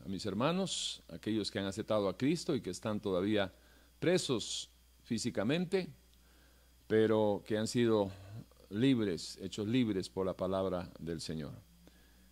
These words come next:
por haber aceptado, por haber creído el milagro más grande de los milagros, el milagro de los milagros. El nuevo nacimiento es una realidad para mucha gente,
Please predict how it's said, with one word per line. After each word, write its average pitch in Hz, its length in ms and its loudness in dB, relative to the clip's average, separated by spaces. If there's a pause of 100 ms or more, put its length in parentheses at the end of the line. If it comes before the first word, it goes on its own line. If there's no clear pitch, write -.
por 85 160 -10
haber 95 160 0
aceptado, 98 560 -2
por 95 160 -2
haber 120 260 2
creído 123 580 2 (380)
el 95 120 -4
milagro 127 420 2
más 123 220 -2
grande 113 580 0 (180)
de 98 180 -2
los 95 140 0
milagros, 104 680 -2
el 85 100 -6
milagro 123 540 0
de 131 80 2
los 110 160 0
milagros. 95 560 -4
El 82 100 -4
nuevo 107 160 0
nacimiento 113 640 -2
es 110 100 -6
una 127 180 0
realidad 117 520 0 (340)
para 101 200 -2
mucha 147 280 0
gente, 104 460 -2